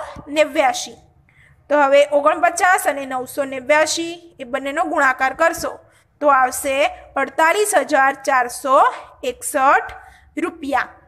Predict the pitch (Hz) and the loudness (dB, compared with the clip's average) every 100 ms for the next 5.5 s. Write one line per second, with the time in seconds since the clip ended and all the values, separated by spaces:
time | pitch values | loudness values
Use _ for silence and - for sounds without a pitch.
0 | _ _ 254 254 285 277 311 330 311 311 | _ _ -8 -4 0 0 0 -4 -2 2
1 | 311 330 - 254 247 - 269 269 - 240 | 2 0 0 0 0 -6 -10 -12 -10 -12
2 | - - 185 - 370 - - - - 285 | -10 -8 -2 2 2 -2 -16 -20 -14 -12
3 | 320 294 247 240 - _ _ _ - 277 | -10 -10 -12 -12 -20 _ _ _ -12 -8
4 | 269 269 285 262 311 415 294 294 320 339 | -6 -8 -8 -8 -4 -2 0 2 0 0
5 | 339 339 339 359 311 | 2 4 2 4 4